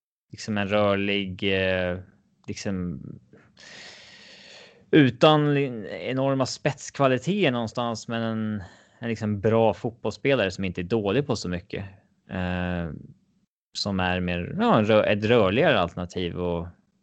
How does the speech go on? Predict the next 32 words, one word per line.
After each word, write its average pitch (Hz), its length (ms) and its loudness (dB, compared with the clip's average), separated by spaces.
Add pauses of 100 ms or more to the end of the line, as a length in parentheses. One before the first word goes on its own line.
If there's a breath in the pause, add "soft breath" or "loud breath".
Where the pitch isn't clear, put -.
(840)
ja, 62 200 -8
han 113 180 -4
är 135 60 0
ju 139 100 8
den 92 120 4
här 90 140 0
va-, 90 360 0
klassiska - 480 -6
bra 82 340 -2
allsvenska 85 380 -8
forwarden, 107 560 -4
va. - 160 -10 (500)
Eh, 101 180 -10
så 104 120 -10
det, 107 300 2 (1080)
det 107 100 -2
borde 98 320 0
ju 139 60 4
funka 90 500 -2 (680)
hyggligt, 87 500 -6
men 92 160 -4
visst, 135 300 -4
det - 80 -2
är 110 120 2
inga 85 420 0 (360)
superspännande 104 1300 -2
alternativ 82 540 -8
som 85 600 -8
att - 100 -10
ha 95 340 4
en, 80 140 -4
liksom, - 520 -12